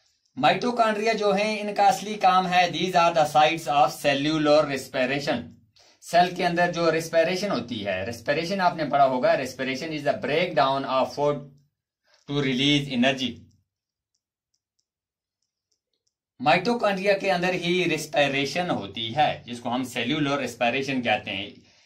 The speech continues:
During this cellular respiration, these mitochondria uses the oxygen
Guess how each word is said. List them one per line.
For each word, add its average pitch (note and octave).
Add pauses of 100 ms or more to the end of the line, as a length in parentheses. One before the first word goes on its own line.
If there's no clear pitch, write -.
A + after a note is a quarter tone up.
(200)
During F3
this A3
cellular G#3+
respiration, C3 (280)
these A#3
mitochondria G#3
uses F#3
the F3 (560)
oxygen F#3+